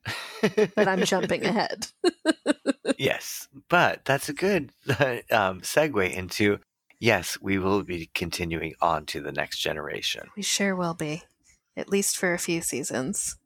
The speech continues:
Speaker 1: At least for Dolphin Pants.
Speaker 2: Oh, come on, of course.
Speaker 1: Yep. All right, so
Speaker 2: So,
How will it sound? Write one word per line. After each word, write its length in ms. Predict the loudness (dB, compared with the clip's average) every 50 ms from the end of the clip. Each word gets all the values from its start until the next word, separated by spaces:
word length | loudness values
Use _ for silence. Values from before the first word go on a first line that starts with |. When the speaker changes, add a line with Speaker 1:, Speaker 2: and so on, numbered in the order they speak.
| _ _ _ _ _ -20 -16 -4 0
Speaker 1:
At 120 | 0 2
least 220 | 2 2 2 0 -2
for 100 | -2 0
Dolphin 340 | 2 2 2 2 0 -4 -8
Pants. 340 | -8 -8 -8 -8 -8 -12 -16 _ _ -4
Speaker 2:
Oh, 260 | 0 0 0 0 -2 -4 -10 -10
come 160 | -6 -2 -2
on, 180 | -2 -2 -4 -6
of 160 | -14 -16 -6
course. 560 | -4 -4 -2 -2 -2 -4 -2 -2 -4 -6 -8 _ _ _ _ _ _ _ _ _ -6
Speaker 1:
Yep. 180 | -6 -6 -6 -8 _ _ _ _ -20 -20 _ _ -20 -20 -20 -20 -20 -16 -8 -2 2
All 100 | 2 4
right, 280 | 4 2 0 -2 -2
so 80 | -2 0
Speaker 2:
So, 560 | 2 2 4 4 2 2 0 -2 -4 -6 -8